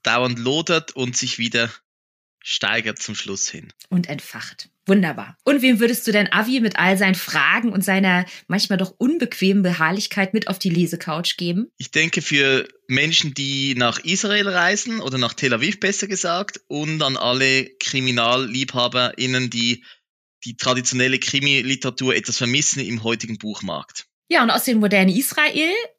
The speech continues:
Speaker 2: begeben wir uns jetzt in wahrlich andere Gefilde, in die Schweiz, in das Jahr so dreizehnhundertsieben, ins hinterste Ende eines winzigen Tals,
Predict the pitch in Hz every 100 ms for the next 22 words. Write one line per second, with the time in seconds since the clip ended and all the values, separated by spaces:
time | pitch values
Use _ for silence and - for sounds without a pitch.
0 | - 196 220 214 196 - 180 202 - -
1 | 196 165 170 185 - - 208 180 156 156
2 | - 151 156 226 311 - 240 254 196 135
3 | - - - - _ _ 190 185 180 160
4 | 170 156 156 151 147 - _ _ 190 -
5 | 175 277 - 247 226 220 208 - 165 202
6 | 254 254 214 - 269 370 311 294 - 240
7 | 214 240 233 196 202 190 180 302 - 247
8 | 247 - 147 151 190 214 -